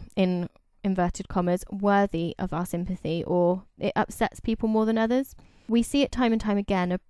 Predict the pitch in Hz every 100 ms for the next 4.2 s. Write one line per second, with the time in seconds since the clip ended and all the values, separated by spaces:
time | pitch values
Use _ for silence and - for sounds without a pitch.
0 | - 214 - 214 202 190 196 196 190 196
1 | 185 190 185 190 190 190 185 180 185 190
2 | 202 196 196 190 202 190 185 - 185 185
3 | - 220 - - 247 - 240 240 233 226
4 | 240 233